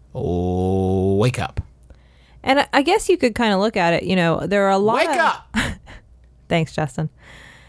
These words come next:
Speaker 2: There are a lot of bad ideas that we saw, you know, in previous episodes we've talked about spreading across the Atlantic in our direction. Well, this was a bad idea that we sent right back over that ocean in the other direction.
Speaker 1: Take that, Earth.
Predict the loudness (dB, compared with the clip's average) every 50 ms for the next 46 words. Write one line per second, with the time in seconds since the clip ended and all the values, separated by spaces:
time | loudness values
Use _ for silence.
0 | -20 -8 -2 0 2 2 2 2 2 2 2 2 2 0 0 0 2 2 2 4
1 | 4 4 4 2 2 0 0 2 2 2 2 2 2 0 -2 -6 -10 -20 -20 -8
2 | -2 0 2 2 2 2 0 0 2 0 0 -2 -2 0 2 4 4 4 2 2
3 | 2 0 2 2 0 0 0 0 0 0 0 0 0 0 -2 0 0 0 0 0
4 | 0 -2 0 0 0 0 0 0 0 0 0 0 -2 -4 -10 -6 -2 0 2 2
5 | 2 2 2 2 2 0 -2 -4 -6 -14 -20 -20 -6 -2 -2 -2 0 0 0 0
6 | 0 0 -2 -2 -2 0 0 0 2 2 2 2 0 0 -2 -2 -4 -4 -4 -2
7 | -2 0 0 0 0 2 0 0 0 0 0 0 0 0 -2 -4 -6 -6 -6 -6
8 | -8 -14 -20 -20 -20 -20 -20 -20 -20 -20 -20 -14 -6 -4 -2 0 0 0 0 0
9 | 0 0 0 0 0 0 2 2 2 2 2 0 0 0 0 0 0 0 2 2
10 | 0 0 0 0 0 0 0 0 0 0 2 2 0 0 0 0 0 0 0 0
11 | 0 0 0 2 2 2 2 2 2 2 0 0 -2 -2 -2 -2 -2 -2 0 0
12 | 2 2 2 2 2 0 0 0 0 -2 -4 -4 -4 -2 0 0 0 0 0 0
13 | 0 0 0 0 0 2 2 0 -2 -6 -14 -16